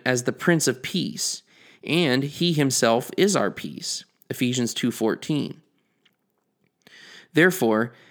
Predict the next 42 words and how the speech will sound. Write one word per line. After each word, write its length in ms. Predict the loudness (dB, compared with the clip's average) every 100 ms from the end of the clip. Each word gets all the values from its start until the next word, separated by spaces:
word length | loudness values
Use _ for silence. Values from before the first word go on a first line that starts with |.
| _
having 280 | 2 4 6
been 160 | 4 4
justified 580 | 2 2 2 4 4
by 160 | 4 2
faith, 560 | 2 -2 -2 -4 -6 -20 _ _ -2
we 120 | 2
have 200 | 2 0
peace 320 | 0 0 0
with 160 | -2 0
God 420 | 2 4 2 2
through 140 | 2
our 100 | 4
Lord 320 | 4 4 2
Jesus 340 | 2 0 2 -2
Christ, 640 | 2 2 2 -2 -10 -12 _ _ _ -20 -14 0
through 180 | 4 6
whom 320 | 6 6 6
we 180 | 4 4
also 420 | 4 4 2 2
have 160 | 2
obtained 420 | -2 -2 0 2 2
our 180 | 2
introduction 840 | 2 2 0 4 2 2 -4 -6 -8 -2
by 140 | 0
faith 640 | 0 0 0 0 -6 -14 _ 0
into 220 | 2 4
this 180 | 2 -2
grace 480 | -2 0 -2 -4 -4
in 200 | 0 2
which 200 | 2 0
we 80 |
stand, 560 | -2 0 0 0 -2 -8 _ _ _ _ -20 -14 -2
and 160 | 2
we 80 | 4
exult 500 | 4 4 4 4 2
in 120 | 0
hope 420 | 0 2 2 0 -8
of 120 | -4
the 60 |
glory 300 | 0 2 4
of 120 | 2 0
God. 380 | -4 -4 -8